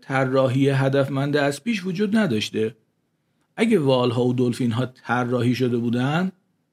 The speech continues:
طراحی هوشمند و هدفدارا، طبعاً نمی‌باید این لگن بیخاصیت و تحلیل رفته رو در ساختار بدنیشون می‌دیدیم.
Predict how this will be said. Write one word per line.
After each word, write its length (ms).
طراحی 560
هوشمند 600
و 60
هدفدارا، 880
طبعاً 400
نمی‌باید 760
این 140
لگن 440
بیخاصیت 720
و 80
تحلیل 540
رفته 320
رو 320
در 120
ساختار 480
بدنیشون 560
می‌دیدیم. 520